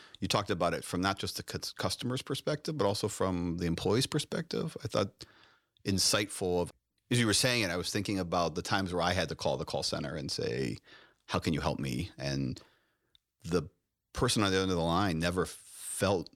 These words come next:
great about saying, you know, "Sorry." Like, li-, literally what you said, "I, we gave you a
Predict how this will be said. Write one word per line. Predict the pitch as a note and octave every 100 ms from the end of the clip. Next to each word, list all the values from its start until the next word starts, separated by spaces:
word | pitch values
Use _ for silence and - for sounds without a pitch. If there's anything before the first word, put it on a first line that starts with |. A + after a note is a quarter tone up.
| -
great | - F2+ G2+ -
about | D#2+ D2 D#2 -
saying, | - F2 F2 E2 D2 C#2+ G2 _ _ _ _ _ _
you | G#2+
know, | E2+
"Sorry." | - E2 G#2 E2 B2 -
Like, | E2 -
li-, | G#2+ G#2+ A#2+
literally | A2+ B2 G#2
what | E2+
you | F#2
said, | - F2 A#1+
"I, | F#2 G2 G#2 _ -
we | F#2 F2
gave | F2+ G2
you | F#2+ F#2 E2+
a | D#2+